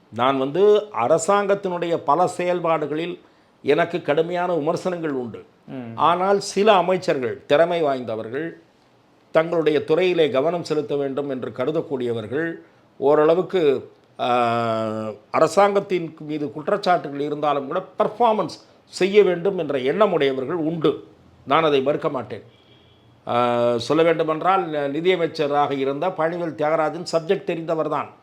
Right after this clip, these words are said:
Speaker 1: ஆனால் அவருடைய போதாத நேரம், முப்பதாயிரம் கோடி குறுகிய காலத்தில் சம்பாதித்து விட்டார்கள் என்று பேசி டிபார்ட்மெண்ட்டை தூக்கி வேற டிபார்ட்மெண்ட்டில் ஐ டியில் போட்டாங்க.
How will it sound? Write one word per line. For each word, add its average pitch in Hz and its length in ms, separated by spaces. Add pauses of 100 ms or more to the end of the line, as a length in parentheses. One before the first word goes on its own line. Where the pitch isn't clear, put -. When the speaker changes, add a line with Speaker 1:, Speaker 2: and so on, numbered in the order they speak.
(340)
Speaker 1:
ஆனால் 196 320
அவருடைய 180 340
போதாத 214 560
நேரம், 135 440 (300)
முப்பதாயிரம் 214 600
கோடி 202 220
குறுகிய 202 400
காலத்தில் 170 320
சம்பாதித்து 170 560
விட்டார்கள் 151 400
என்று 131 220
பேசி 147 560 (260)
டிபார்ட்மெண்ட்டை 156 520
தூக்கி 175 220
வேற 143 200
டிபார்ட்மெண்ட்டில் 143 640
ஐ 156 60
டியில் 143 360
போட்டாங்க. 131 360